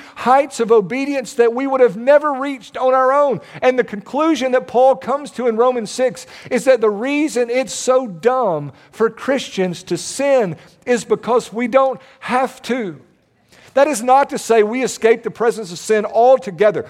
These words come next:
but you are not bound to that sin that drug in behind you this morning.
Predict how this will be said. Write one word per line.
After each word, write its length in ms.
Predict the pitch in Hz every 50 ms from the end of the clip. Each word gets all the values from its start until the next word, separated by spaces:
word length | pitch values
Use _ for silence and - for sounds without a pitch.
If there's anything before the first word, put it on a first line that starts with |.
| - - -
but 180 | - 226 - 190
you 340 | 156 160 226 269 294 294 285
are 300 | 254 226 240 254 247 233
not 400 | 226 240 240 240 233 202 160 -
bound 500 | 233 247 247 240 208 185 185 180 175 165
to 100 | 175 175
that 220 | 202 202 202 175
sin 560 | - - - - 240 262 254 240 208 185 170
that 160 | 165 175 - 147
drug 420 | 127 - 202 226 254 262 262 240
in 260 | 247 220 196 180 170 160
behind 420 | 180 165 160 175 180 180 175 160
you 140 | 170 156 139
this 200 | 135 135 - -
morning. 320 | 139 131 123 101 90 82